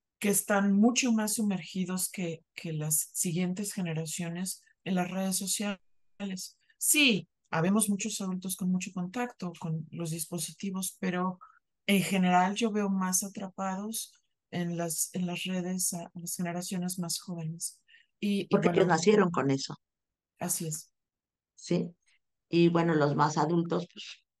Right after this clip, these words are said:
Speaker 2: ya sé que lo que diga la red social no me va a construir. Puedo ya discernir. Puedo también darme cuenta de hasta dónde un ser humano puede llegar y hasta dónde no,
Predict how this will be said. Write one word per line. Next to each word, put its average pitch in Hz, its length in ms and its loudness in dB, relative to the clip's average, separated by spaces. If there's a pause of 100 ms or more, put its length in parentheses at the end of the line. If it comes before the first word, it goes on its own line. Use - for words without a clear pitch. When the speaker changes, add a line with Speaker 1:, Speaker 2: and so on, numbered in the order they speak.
(220)
Speaker 2:
ya - 120 0
sé 143 200 0
que 175 480 0 (2250)
lo 139 140 -14
que 135 100 -6
diga 151 220 2
la 175 120 6
red 151 180 2
social 156 320 -2
no 214 100 2
me 180 100 4
va 175 80 0
a - 40 -6
construir. 151 600 -2 (2250)
Puedo 180 300 6
ya 175 240 4
discernir. 160 680 0 (2250)
Puedo 165 320 4
también 151 400 2
darme 151 340 0
cuenta 143 360 0
de 131 420 -2
hasta 147 280 0
dónde 147 320 4
un 147 180 -2
ser 151 160 2
humano 143 280 2
puede 143 240 2
llegar 135 220 -2
y 139 40 0
hasta 127 220 -4
dónde 135 260 2
no, 165 180 0